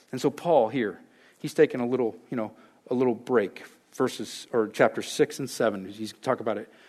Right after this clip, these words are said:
a little bit more in this chapter and then in chapter seven. Uh, what does it mean for you to live right now?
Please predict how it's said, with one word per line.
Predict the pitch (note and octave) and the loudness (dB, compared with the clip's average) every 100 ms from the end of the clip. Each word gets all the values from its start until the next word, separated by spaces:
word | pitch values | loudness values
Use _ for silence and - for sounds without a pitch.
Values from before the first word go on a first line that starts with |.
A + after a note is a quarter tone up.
| _ | _
a | A#2+ | 0
little | B2+ | 2
bit | B2+ B2+ | 2 2
more | B2 | 2
in | A#2+ | 2
this | A#2 | 0
chapter | A#2 B2 A#2+ B2 | 2 2 2 0
and | A2 | -4
then | G#2 | -4
in | |
chapter | G2+ G#2+ - | -4 -6 -6
seven. | G#2 A2 G2+ F#2 - - - - - - - - | -8 -6 -6 -8 -20 -20 -20 -20 -20 -20 -20 -6
Uh, | G#2 G2 - _ _ _ _ | -2 -2 -6 _ _ _ _
what | C3 | 6
does | D#3+ | 6
it | D3+ | 4
mean | B2+ B2 | -2 -2
for | A2+ | -4
you | A#2+ | -2
to | B2+ | -2
live | A2+ A2 | 0 0
right | A2 A#2 | 0 0
now? | A2 G2+ - | -2 -10 -14